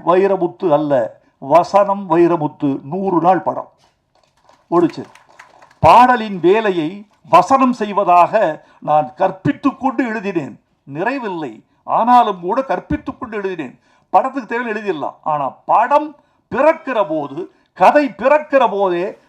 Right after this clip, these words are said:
நீங்க வந்து ஸ்கிரீன் பிளே எழுதிடணும்.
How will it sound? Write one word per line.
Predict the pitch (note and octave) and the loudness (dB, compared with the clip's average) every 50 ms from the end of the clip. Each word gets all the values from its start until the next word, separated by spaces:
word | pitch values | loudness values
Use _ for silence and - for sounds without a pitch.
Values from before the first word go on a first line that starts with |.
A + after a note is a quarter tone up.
| _ _ | _ _
நீங்க | - F3+ G#3+ G#3+ G#3 G3 | -8 -8 -4 -2 0 0
வந்து | F#3 F3+ F3 F#3 G3+ G#3 F#3+ F3 E3 C#3+ C3 B2 B2 B2 B2 B2 - - - _ _ _ _ _ _ _ _ _ _ _ _ _ _ | 0 0 -2 -4 -2 -2 0 -2 -2 -4 -6 -8 -12 -14 -16 -16 -18 -20 -20 _ _ _ _ _ _ _ _ _ _ _ _ _ _
ஸ்கிரீன் | - - - F3 G#3 A#3 A3+ | -18 -14 -12 -10 -10 -10 -8
பிளே | E3+ - E3 | -6 -4 -4
எழுதிடணும். | C#3 C3+ D3 C#3 C3+ C3 B2+ A#2 - - | -4 -2 -2 -2 -4 -4 -8 -12 -18 -20